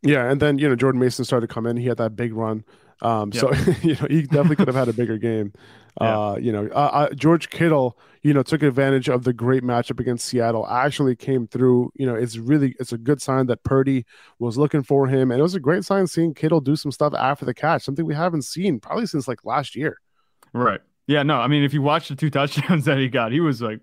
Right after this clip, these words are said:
Speaker 2: wide open on both of them. The one was schemed up that way, and the other one was just a busted coverage. But on that second touchdown, the long one, he missed, he made Quandre Diggs miss, and then one of the linebackers, I forget the name, but he looked good doing it. You know, that's what I'm saying. So it looks like Brock Purdy's looking his way.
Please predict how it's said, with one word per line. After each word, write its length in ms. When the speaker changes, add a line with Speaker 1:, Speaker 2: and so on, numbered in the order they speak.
Speaker 2:
wide 360
open 280
on 120
both 240
of 100
them. 160
The 80
one 180
was 140
schemed 380
up 180
that 160
way, 160
and 80
the 60
other 100
one 80
was 80
just 160
a 40
busted 340
coverage. 400
But 160
on 200
that 180
second 400
touchdown, 400
the 100
long 220
one, 200
he 120
missed, 300
he 140
made 260
Quandre 460
Diggs 260
miss, 260
and 120
then 440
one 160
of 80
the 60
linebackers, 520
I 80
forget 300
the 80
name, 260
but 200
he 80
looked 200
good 180
doing 280
it. 120
You 80
know, 140
that's 100
what 80
I'm 60
saying. 260
So 140
it 40
looks 200
like 100
Brock 260
Purdy's 280
looking 180
his 140
way. 260